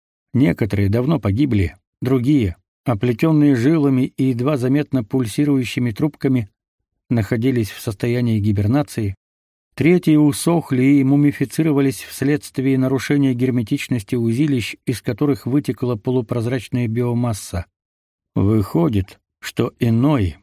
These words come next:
прежде чем попасть на Везувий, посетил десятки, если не сотни звёздных систем.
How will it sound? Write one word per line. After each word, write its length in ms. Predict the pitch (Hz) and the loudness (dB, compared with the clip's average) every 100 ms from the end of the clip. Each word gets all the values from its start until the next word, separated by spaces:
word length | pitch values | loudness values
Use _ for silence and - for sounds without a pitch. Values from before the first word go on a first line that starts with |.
| _ _ | _ _
прежде 360 | 135 170 123 123 | -2 0 0 -2
чем 240 | - 131 | 0 0
попасть 440 | 127 113 147 - 139 | -2 -2 -2 -2 -2
на 120 | 127 | 0
Везувий, 480 | 123 120 156 143 135 | 0 0 2 2 0
посетил 580 | 135 113 117 135 135 | -4 -4 -4 0 0
десятки, 800 | 123 120 107 - 165 - - 107 - | 0 -2 -2 -2 -2 -4 -4 -4 -2
если 360 | 135 135 135 | -4 -2 0
не 200 | 135 139 | 2 2
сотни 420 | 131 - 147 - 131 | 0 -2 -4 -2 -4
звёздных 540 | 117 147 123 123 107 | -2 -2 -2 -4 -8
систем. 520 | - 110 - 185 165 | -8 -8 -2 0 0